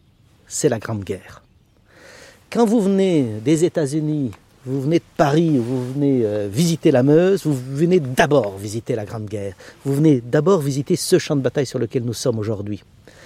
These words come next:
Donc, on ne peut pas dire que la Meuse était un lieu exceptionnel de l'histoire. Alors, je veux bien rappeler Jeanne d'Arc qui est passée, mais est-ce que la Meuse était un lieu exceptionnel d'histoire, terre d'histoire avant dix-neuf cent vingt ?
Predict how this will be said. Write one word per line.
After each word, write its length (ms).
Donc, 160
on 60
ne 40
peut 220
pas 220
dire 480
que 240
la 240
Meuse 480
était 300
un 100
lieu 400
exceptionnel 880
de 80
l'histoire. 960
Alors, 220
je 120
veux 200
bien 340
rappeler 440
Jeanne 220
d'Arc 320
qui 160
est 60
passée, 500
mais 200
est-ce 200
que 120
la 120
Meuse 320
était 180
un 100
lieu 160
exceptionnel 800
d'histoire, 760
terre 260
d'histoire 600
avant 200
dix-neuf 280
cent 180
vingt ? 160